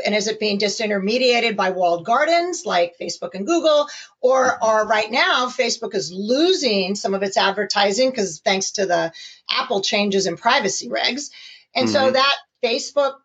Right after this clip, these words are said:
Speaker 1: revenue is coming into the open internet, which benefits all nine or twelve of the guys in the open internet. So that kind of fundamental might not be caught in the chart fast enough. Like when you
Speaker 2: Right.
Speaker 1: see,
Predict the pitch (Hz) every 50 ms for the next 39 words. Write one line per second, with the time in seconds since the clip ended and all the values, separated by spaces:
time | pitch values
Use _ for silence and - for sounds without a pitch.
0 | _ _ 226 214 254 269 302 359 392 392 370 - - - 285 269 269 269 262 262
1 | 262 262 262 254 - 269 247 247 247 247 247 240 247 247 262 262 262 262 247 262
2 | 320 349 285 208 202 214 226 - - 247 311 - - - 302 311 339 339 339 339
3 | 339 330 320 320 311 302 302 330 359 427 440 311 226 202 190 196 196 - - 311
4 | 370 453 480 330 220 208 196 190 185 170 170 170 170 170 180 180 180 185 190 -
5 | 185 196 - - - - - - - - 226 233 262 285 285 320 311 302 302 311
6 | - 262 262 277 269 247 240 226 226 254 294 330 330 - - - - - _ _
7 | _ 220 233 262 277 294 294 277 262 254 254 - 240 233 - - 226 226 233 233
8 | 226 214 196 196 - - 226 233 254 254 - 285 254 233 196 - - 190 - -
9 | - - _ _ _ _ _ _ _ _ - 220 226 240 262 247 254 254 254 -
10 | - 302 294 285 262 233 -